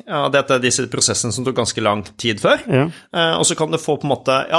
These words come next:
Speaker 1: den var egentlig veldig god på utsikt, den løsningen jeg tegnet der, de
Speaker 2: Mm.
Speaker 1: volumgrepene jeg gjorde.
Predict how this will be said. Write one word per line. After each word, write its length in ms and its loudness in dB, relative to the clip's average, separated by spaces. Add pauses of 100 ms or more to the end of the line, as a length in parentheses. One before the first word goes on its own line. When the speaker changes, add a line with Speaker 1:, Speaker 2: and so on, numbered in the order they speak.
Speaker 1:
den 180 -4
var 220 2
egentlig 420 -2
veldig 320 0
god 220 -4
på 80 -4
utsikt, 420 -2
den 160 4
løsningen 400 0
jeg 140 0
tegnet 340 -4
der, 220 4
de 60 0
Speaker 2:
Mm. 40 -8
Speaker 1:
volumgrepene 720 2
jeg 80 4
gjorde. 220 2